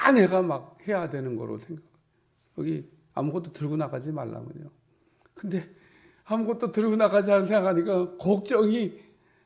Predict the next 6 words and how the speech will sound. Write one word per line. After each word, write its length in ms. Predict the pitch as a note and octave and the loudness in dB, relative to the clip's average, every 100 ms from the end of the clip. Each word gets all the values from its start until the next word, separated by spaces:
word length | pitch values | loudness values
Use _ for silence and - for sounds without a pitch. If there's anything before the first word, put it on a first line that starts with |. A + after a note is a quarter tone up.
| - | -12
태산 300 | A3 A#3 A3 | -6 -2 0
같습니다. 720 | F#3 E3 C#3+ - - - C3 - _ _ _ _ _ _ _ D3 | 0 -2 -6 -6 -8 -12 -14 -18 _ _ _ _ _ _ _ -10
제가 460 | D3 C#3+ C#3 - _ _ _ _ _ _ _ _ _ _ | -6 -4 -6 -10 _ _ _ _ _ _ _ _ _ _
그 540 | A#2 A2 G#2+ A2+ B2 - _ _ _ _ _ _ _ _ _ _ _ _ | -4 -4 -4 -6 -12 -18 _ _ _ _ _ _ _ _ _ _ _ _
선교사들 720 | A3 G#3+ F#3 D#3 C#3+ B2+ A#2+ | -4 0 2 2 -2 -2 -6
이렇게 320 | A2 A#2 A2+ | -6 -10 -14